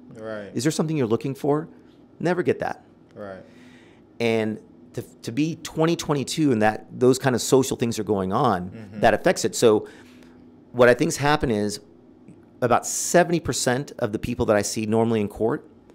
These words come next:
Speaker 2: are of, of pers-, people of color or another ethnicity.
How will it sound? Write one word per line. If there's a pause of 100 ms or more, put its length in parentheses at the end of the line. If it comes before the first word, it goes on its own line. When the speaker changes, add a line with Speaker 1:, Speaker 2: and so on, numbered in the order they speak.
(540)
Speaker 2:
are
of,
of
pers-,
people
of
color
or
another
ethnicity.